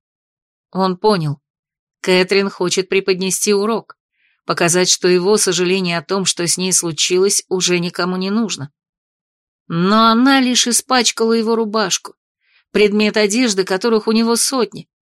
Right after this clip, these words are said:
а он — её чистое искреннее чувство. И вдруг совершенно отчётливо Максимилиан Дарвик понял,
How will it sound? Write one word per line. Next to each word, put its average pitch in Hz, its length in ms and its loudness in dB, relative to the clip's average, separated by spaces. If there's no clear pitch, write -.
а 151 240 0
он — 202 240 -2
её 185 440 2
чистое 220 680 0
искреннее 190 800 -4
чувство. 170 540 -8
И 160 140 -6
вдруг 160 380 -4
совершенно 175 680 0
отчётливо 170 680 -6
Максимилиан 196 840 0
Дарвик 208 460 0
понял, 202 400 -4